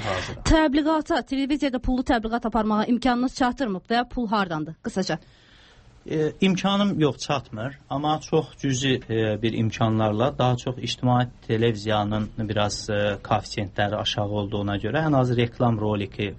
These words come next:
Speaker 1: formasında
Speaker 2: Aha.
Speaker 1: orada bir üç-dörd, e,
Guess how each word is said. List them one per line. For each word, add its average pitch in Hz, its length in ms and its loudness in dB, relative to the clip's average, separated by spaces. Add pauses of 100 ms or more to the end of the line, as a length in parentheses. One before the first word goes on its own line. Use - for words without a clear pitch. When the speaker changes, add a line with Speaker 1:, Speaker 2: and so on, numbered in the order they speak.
Speaker 1:
formasında 101 680 -2
Speaker 2:
Aha. 202 160 2
Speaker 1:
orada 123 480 0
bir 110 140 -2
üç-dörd, 117 680 -2
e, 104 300 0